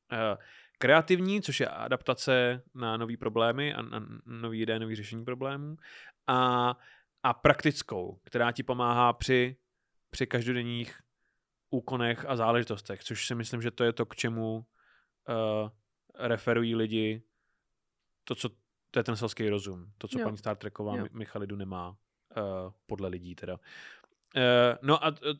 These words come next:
Speaker 1: což, co mi přišlo asi nejužitečnější, eh, tady, eh, psycholog doktor Gardner, eh, rozeznává osm tady těch inteligencí. Mi přišlo úplně jako nejzajímavější, je to jakoby hezky rozdělený. Eh,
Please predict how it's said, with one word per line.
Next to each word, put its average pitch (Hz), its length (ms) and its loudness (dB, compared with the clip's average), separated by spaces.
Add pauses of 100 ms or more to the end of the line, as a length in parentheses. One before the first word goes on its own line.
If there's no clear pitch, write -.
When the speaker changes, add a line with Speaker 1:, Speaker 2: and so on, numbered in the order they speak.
Speaker 1:
což, - 380 2
co - 100 -2
mi 208 80 6
přišlo 214 280 6
asi 208 160 2
nejužitečnější, 180 960 2
eh, 147 280 8
tady, 151 220 6 (120)
eh, 135 720 4 (480)
psycholog 160 340 2
doktor 156 240 0
Gardner, 139 600 6
eh, 131 840 2
rozeznává 139 580 4
osm 123 300 -2
tady 104 140 -2
těch 104 160 -6
inteligencí. 98 640 -6 (1700)
Mi 131 100 -6
přišlo 131 280 0
úplně 127 320 -2
jako 127 160 0
nejzajímavější, 123 680 0
je 123 40 4
to 123 100 0
jakoby 120 220 0
hezky 120 240 -4
rozdělený. 117 480 -4 (600)
Eh, 113 440 2